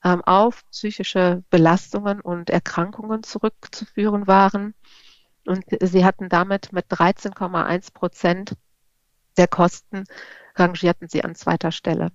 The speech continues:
Also es war weit vor Corona. Laut stationären Einrichtungen aus dieser Zeit rangierten psychische Erkrankungen sogar an erster Stelle, so dass wir auch sehen, dass bereits in zweitausendfünfzehn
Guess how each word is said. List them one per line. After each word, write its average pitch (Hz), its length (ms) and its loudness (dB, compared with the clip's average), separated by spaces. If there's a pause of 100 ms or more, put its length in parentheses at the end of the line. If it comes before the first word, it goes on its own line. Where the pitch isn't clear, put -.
(140)
Also 180 180 -2
es - 160 -6
war 190 160 4
weit 185 200 2 (120)
vor 185 180 -2
Corona. 165 560 -4 (920)
Laut 185 260 6
stationären 185 800 -4
Einrichtungen 208 800 -2
aus 196 180 -2
dieser 190 360 0
Zeit 185 460 2
rangierten 180 520 0
psychische 185 460 -4
Erkrankungen 180 600 -2
sogar 170 300 0
an 170 160 -4
erster 170 400 -2
Stelle, 175 480 0 (640)
so 175 360 4
dass 170 220 0
wir 180 160 2
auch 170 120 -4
sehen, 175 240 -2
dass - 280 -6
bereits 170 460 0
in - 140 -8
zweitausendfünfzehn 170 1300 -8